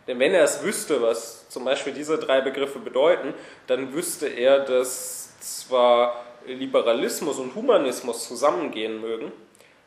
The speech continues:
dass sie aber beide nicht mit Aufklärung zusammengehen, sondern vielmehr, äh, im krassen Widerspruch zur Aufklärung stehen. Man kann nicht gleichzeitig aufgeklärt und liberaler Humanist sein, sondern man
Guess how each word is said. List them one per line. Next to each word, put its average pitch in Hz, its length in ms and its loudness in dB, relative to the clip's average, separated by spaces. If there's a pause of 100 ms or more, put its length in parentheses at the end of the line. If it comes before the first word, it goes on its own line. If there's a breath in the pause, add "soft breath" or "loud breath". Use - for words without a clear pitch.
dass - 160 -6
sie 143 100 2
aber - 180 4
beide 143 320 4
nicht 143 220 -4
mit 131 100 -4
Aufklärung 127 480 4
zusammengehen, 101 800 -6
sondern 110 460 -6 (100)
vielmehr, 123 720 -2 (380 loud breath)
äh, 117 340 2 (240)
im 117 260 -8 (140)
krassen 131 460 -2
Widerspruch 147 640 -2
zur - 180 -4
Aufklärung 104 500 -2
stehen. 104 320 -8
Man 107 160 -6
kann 147 160 0
nicht - 200 -6
gleichzeitig 123 600 0
aufgeklärt 139 720 0
und 120 220 -6 (220)
liberaler 117 580 0
Humanist 120 480 -6
sein, 101 200 -4
sondern 104 180 -4
man 107 100 -10